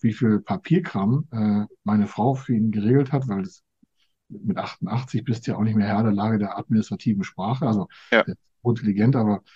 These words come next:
Speaker 1: wer will sich mit achtundachtzig und, ähm, einer gestorbenen Ehefrau mit nach sechzig Jahren Ehe, muss man dazu mal sagen, das ist ja heute vielleicht ungewöhnlich, aber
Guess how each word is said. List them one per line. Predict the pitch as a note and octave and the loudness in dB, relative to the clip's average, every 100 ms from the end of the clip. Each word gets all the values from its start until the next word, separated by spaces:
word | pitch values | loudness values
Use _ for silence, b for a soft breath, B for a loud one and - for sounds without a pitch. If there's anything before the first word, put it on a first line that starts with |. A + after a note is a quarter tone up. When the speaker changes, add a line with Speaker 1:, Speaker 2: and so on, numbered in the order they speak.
| b b - | b b -6
Speaker 1:
wer | G#2+ G2 | -2 0
will | G#2+ | 0
sich | A#2 | 0
mit | A#2 | 0
achtundachtzig | - A2 - A2+ A2+ - A#2 | -2 -6 -4 -4 -4 -2 0
und, | G#2+ G#2 A2 | 2 0 0
ähm, | G#2 G2+ G2+ | 0 2 0
einer | - G#2 | -2 -2
gestorbenen | G2 F#2 A2 G#2 G2+ | -2 -2 0 2 2
Ehefrau | F#2 G#2+ A#2+ - A#2 A#2 | 2 -2 -2 0 0 0
mit | G2+ - | -2 -4
nach | F#2+ | -8
sechzig | A2 C3 - - A2 | -2 -2 -2 -6 -4
Jahren | A2 G#2+ A2 | -2 -2 -2
Ehe, | F#2+ A#2 C#3 E3 - _ | 0 2 2 2 -6 _
muss | - | -12
man | A2 | -8
dazu | F#2+ - | -8 -4
mal | A#2+ A#2+ | -2 0
sagen, | B2+ B2+ C3 C3+ C3+ B B B B B _ | 0 2 0 0 -6 B B B B B _
das | - - - | -10 -8 -4
ist | B2 | -2
ja | C3 G#2+ | 0 0
heute | G#2+ G#2+ | 0 -2
vielleicht | - F#2+ | -4 -6
ungewöhnlich, | - A#2 B2 B2+ B2+ A#2+ | -2 2 4 6 4 4
aber | G#2+ G#2 | 0 0